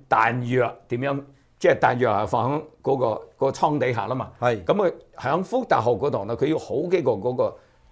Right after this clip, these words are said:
Speaker 1: 電梯係專門運送彈藥嘅。
Speaker 2: 嗯哼。
Speaker 1: 噉啊，呢啲彈藥呢，佢唔係用好似而家嗰啲電梯用，用，用，用個摩打喺上面掹，掹條鐵-，呃，鋼-，鋼鏈噉樣。
Speaker 2: 唔係吊上嚟㗎吓？
Speaker 1: 唔係，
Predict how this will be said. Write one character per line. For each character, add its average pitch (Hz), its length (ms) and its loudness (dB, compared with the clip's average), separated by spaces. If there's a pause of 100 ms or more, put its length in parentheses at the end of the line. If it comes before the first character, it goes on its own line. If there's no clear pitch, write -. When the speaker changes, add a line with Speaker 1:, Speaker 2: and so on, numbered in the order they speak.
(180)
Speaker 1:
電 131 260 -2
梯 180 240 2
係 95 140 -6
專 226 240 -4
門 98 240 -6
運 110 240 -2
送 113 260 -4
彈 110 180 0
藥 107 200 -2
嘅。 98 120 -8 (120)
Speaker 2:
嗯 147 380 -4
哼。 - 20 -10
Speaker 1:
噉 196 160 0
啊， 180 60 -2
呢 190 200 -6
啲 - 180 0
彈 120 180 2
藥 117 160 -2
呢， 147 160 -2
佢 147 240 -2
唔 110 140 -10
係 104 160 -4
用 120 160 -6
好 123 120 -6
似 147 200 -4 (400)
而 98 120 -8
家 160 180 4
嗰 139 100 0
啲 143 140 -2
電 113 180 -6
梯 139 200 0
用， 110 200 -6
用， 113 280 -8
用， 117 260 -8
用 113 200 -8
個 110 80 -4
摩 143 180 0
打 117 240 0
喺 131 80 -8
上 110 160 -2
面 107 200 -4
掹， 143 220 -2
掹 147 220 -4
條 113 120 -4 (680)
鐵-， - 260 -6 (200)
呃， 113 320 -2
鋼-， 117 380 -2
鋼 107 240 0
鏈 110 240 -6
噉 - 0 -
樣。 123 100 -2
Speaker 2:
唔 120 40 0
係 135 140 0
吊 143 160 -2
上 135 180 2
嚟 113 40 -4
㗎 - 20 -4
吓？ 123 180 4
Speaker 1:
唔 151 40 2
係， 120 140 2